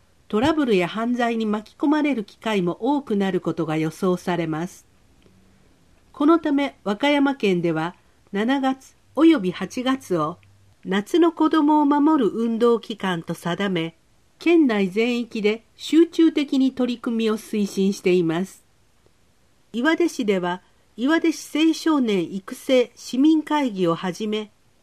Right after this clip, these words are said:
各種団体や地域社会が一体となって、青少年の非行防止、交通事故や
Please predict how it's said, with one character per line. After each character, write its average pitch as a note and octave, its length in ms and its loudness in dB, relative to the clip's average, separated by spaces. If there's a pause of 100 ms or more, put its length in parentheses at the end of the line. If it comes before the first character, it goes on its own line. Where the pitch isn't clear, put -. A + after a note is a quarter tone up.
(140)
各 D4+ 240 -6
種 G3+ 200 0
団 A3 260 -2
体 A3+ 280 -2
や G#3 220 -2 (140)
地 D4+ 220 2
域 D#4+ 160 -6
社 D4+ 180 -2
会 A3+ 240 0
が F3 140 -2
一 F3+ 140 -6
体 D#4 340 -2
と D4+ 100 0
な C#4 160 2
っ C4+ 60 -10
て、 C#4+ 320 -4 (320)
青 E4+ 180 6
少 D#4+ 300 2
年 G3+ 240 2
の F#3 80 2
非 - 180 -14
行 C#4 260 2
防 B3 220 2
止、 A3+ 340 -8 (640)
交 E4+ 240 4
通 E4 260 4
事 D4 180 -2
故 A3 100 2
や F3 240 2